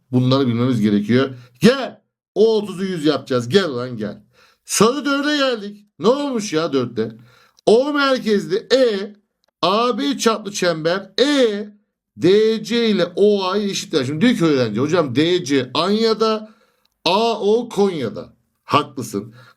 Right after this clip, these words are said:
Ama A O'nun yarı çap olduğunu biliyorsam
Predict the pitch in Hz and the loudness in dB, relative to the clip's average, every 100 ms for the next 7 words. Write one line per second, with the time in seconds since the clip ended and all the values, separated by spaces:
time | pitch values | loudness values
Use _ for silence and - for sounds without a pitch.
0 | - 143 185 196 135 104 _ _ _ - | -2 0 2 2 -2 -8 _ _ _ -4
1 | 143 170 190 160 190 190 202 196 185 196 | 0 2 0 0 0 2 0 2 0 0
2 | 208 202 185 180 180 180 185 170 180 170 | -2 -2 0 0 0 0 -2 2 2 2
3 | 170 139 104 - | 0 0 -2 -10